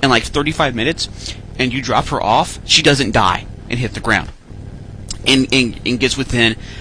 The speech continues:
uh, half a meter of the ground." All of a sudden, then, it has a purpose, it has a meaning,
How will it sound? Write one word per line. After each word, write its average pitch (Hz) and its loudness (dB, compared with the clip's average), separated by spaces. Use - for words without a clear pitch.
uh, 101 4
half 120 2
a 120 -2
meter 113 -2
of 104 -4
the 107 -6
ground." 160 0
All 247 4
of 262 0
a 254 4
sudden, 220 6
then, 175 6
it 170 8
has 196 0
a 170 0
purpose, - -6
it - -4
has 170 2
a 196 0
meaning, 107 0